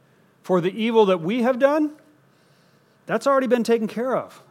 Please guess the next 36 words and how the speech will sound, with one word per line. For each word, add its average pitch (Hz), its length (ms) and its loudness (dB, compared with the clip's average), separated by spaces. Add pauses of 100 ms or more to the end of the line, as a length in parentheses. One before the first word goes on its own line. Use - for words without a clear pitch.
(120)
It's - 140 -18
already 233 180 -8
been 214 160 -6
satisfied 135 800 -10
by 127 140 -8
Jesus' 160 640 -8 (260)
sacrificial 170 640 -6
death 156 520 -2 (460)
on 151 140 -6
the 139 40 -8
cross. - 640 -2 (600)
We 180 180 0
will 254 120 2
be 214 140 0
judged 165 440 4
only 175 240 0
to 165 120 -8
determine 156 440 -4
the 135 80 -4
rewards 147 480 0
that 151 100 -10
we'll 135 180 -6
receive, 110 540 -14
because 127 360 -12
the 123 120 -12
judgment 170 460 -4
for 147 140 -2
our 127 120 0
sins, 120 460 -8
the 117 80 -14
punishment 170 480 -10
we 127 80 -12
deserve, 107 500 -14 (320)
has 127 160 -8
already 135 400 0
been 117 380 -8